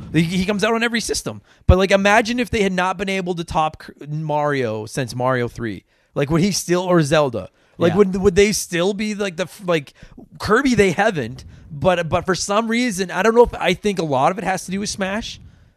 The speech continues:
Speaker 2: I, I
Speaker 1: And
Speaker 2: think, I think so too. And, um, a-, and here's the thing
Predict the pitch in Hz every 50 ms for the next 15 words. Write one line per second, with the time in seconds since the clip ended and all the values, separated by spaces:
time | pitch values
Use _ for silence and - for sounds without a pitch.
0 | _ _ _ _ - 165 175 - - 170 196 185 147 285 269 - _ - 226 -
1 | - - 311 330 - - 311 311 247 - - - - 190 175 151 131 113 - -
2 | - _ _ - 160 170 170 170 170 165 165 160 156 156 160 156 - _ _ -
3 | 170 175 - 175 190 190 180 240 294 339 - - 233 - - - 185 175 170 156
4 | 143